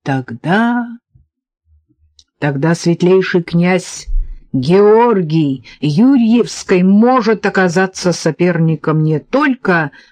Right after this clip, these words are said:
маленькому Никсу Романову, но и его отцу, пресловутому увольню Маке. Между прочим, опасения Минни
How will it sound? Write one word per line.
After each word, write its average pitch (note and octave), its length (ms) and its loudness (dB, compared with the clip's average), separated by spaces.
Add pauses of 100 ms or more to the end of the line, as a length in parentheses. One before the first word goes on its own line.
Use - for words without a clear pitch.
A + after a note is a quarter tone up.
маленькому F3+ 1040 0
Никсу B3+ 640 2
Романову, G3+ 680 0 (240)
но D3+ 240 0
и D3+ 100 0
его C#3 340 -2
отцу, A#3+ 720 -2 (540)
пресловутому G3 1040 -2
увольню G3 840 0 (280)
Маке. B2 680 -6 (1000)
Между A3 320 0
прочим, A3 500 0 (560)
опасения G3+ 720 2
Минни A3+ 680 2